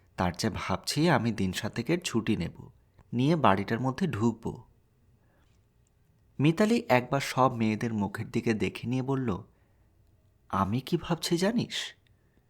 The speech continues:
"কি, কি?" সবাই একসঙ্গে চেঁচিয়ে উঠল। "বাবা ছুটি নিয়ে বাড়িতে ঢোকার আগে চল, দল বেঁধে আমরাই যাই। কাল থেকে তো স্কুল ছুটি হয়ে যাচ্ছে, প্রচুর অবসর,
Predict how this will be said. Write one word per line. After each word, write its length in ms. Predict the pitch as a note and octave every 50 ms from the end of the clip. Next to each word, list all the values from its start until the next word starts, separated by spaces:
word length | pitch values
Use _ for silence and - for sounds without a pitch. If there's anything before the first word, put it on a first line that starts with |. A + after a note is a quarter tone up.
| _ _ _ _ _ _ _ _ _ _
"কি, 340 | - - F3 F#3 F3 B2+ G#2+ - -
কি?" 440 | - D#3 E3+ F3 C#3+ G2+ - - - - - - _ - - - - _ _ _ _ _ -
সবাই 400 | - - F#3+ F#3 F#3+ G3+ G#3 G3
একসঙ্গে 500 | D3+ A#2 A#2+ - - D3 C3+ C3+ D3+ G3+
চেঁচিয়ে 400 | - - C3 A#2 - - A2 F#2+
উঠল। 340 | F2 D#2 - - - - - - _ _ _ _ _ _ _ _ _ _ _ _ _ _ _ _ _ _ -
"বাবা 360 | G#2 F#2+ F#2 F#2+ - C#3+ F3+
ছুটি 340 | F#3 - - - C#3+ - D3
নিয়ে 180 | C#3 D#3 D#3 D3+
বাড়িতে 440 | C3 C3 B2 A#2+ B2+ B2+ - C#3
ঢোকার 460 | B2 A2+ G2 G2 A#2+ A2+ - C3+ A#2+ A2+
আগে 520 | G2+ F#2 F#2 - D3 D3 A#2 F#2+ G2+ D#3 - - - - - - _ - _ _ _ -
চল, 300 | - - C3 A2+ F#2+ F2+ G2 - _ _ _ _ _ _ -
দল 180 | G2+ F#2+ F#2+
বেঁধে 340 | F#2+ A2 A2+ A#2 - F#3+ G#3+ - - -
আমরাই 380 | G#2+ G#2 G#2 G#2+ A2 G#2 F#2
যাই। 240 | F2 - - - - _ _ _ _ _ _ _ _ _ _ _ _
কাল 180 | - G#2+ G#2 G2
থেকে 240 | - A#2+ B2 - C3+
তো 140 | - D#3 D3+
স্কুল 240 | - - - D#3+
ছুটি 300 | D3+ - - D#3 - F#3+
হয়ে 160 | F3 D#3 C3 G#2+
যাচ্ছে, 420 | F#2+ F#2 - - - - - - - _ _ _ _ _
প্রচুর 360 | - - F#3+ F#3+ - - G#3+ F3
অবসর, 480 | B2+ A2+ A#2+ A#2 - - - - -